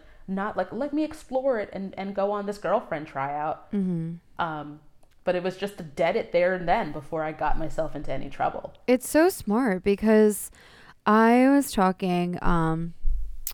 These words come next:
Speaker 2: I don't, I don't believe we discussed this in the last episode, but I was discussing this with Doctor Anna, my previous guest, um,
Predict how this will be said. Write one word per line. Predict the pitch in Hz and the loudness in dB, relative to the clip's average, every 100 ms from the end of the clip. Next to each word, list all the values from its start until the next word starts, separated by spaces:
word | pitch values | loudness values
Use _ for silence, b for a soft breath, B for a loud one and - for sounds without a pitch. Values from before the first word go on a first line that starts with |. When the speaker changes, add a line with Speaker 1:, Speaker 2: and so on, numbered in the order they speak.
| - - | -2 2
Speaker 2:
I | 185 | 4
don't, | 190 208 208 - | 4 4 2 0
I | - | 0
don't | 202 | 2
believe | 254 254 262 | 4 4 4
we | 254 | 4
discussed | 214 - 185 - | 2 2 0 2
this | 170 160 | -4 -2
in | 170 | -2
the | 156 | -2
last | 156 151 151 | -2 -2 -4
episode, | 151 156 156 156 | -6 -6 -6 -6
but | 160 | -2
I | 151 | -2
was | 156 | -4
discussing | - 160 - 156 - 156 | -8 -8 -6 -4 -6 -6
this | 156 - | -8 -8
with | - - | -14 -8
Doctor | - - - - - | -10 -8 -12 -10 -8
Anna, | 320 254 120 160 | -6 -4 -4 -2
my | 202 | -2
previous | 196 185 160 160 - | -4 -4 -2 -2 -2
guest, | 160 165 - B B B B | -2 0 -2 B B B B
um, | - 196 196 190 196 | 6 8 8 6 2